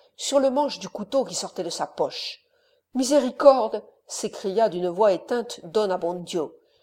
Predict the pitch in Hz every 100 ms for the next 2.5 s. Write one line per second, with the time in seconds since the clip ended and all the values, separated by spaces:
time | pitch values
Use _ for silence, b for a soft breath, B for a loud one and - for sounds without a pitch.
0 | _ - - 185 269 302 - 190 165 160
1 | 135 - _ _ _ _ - 330 262 226
2 | 214 170 208 208 180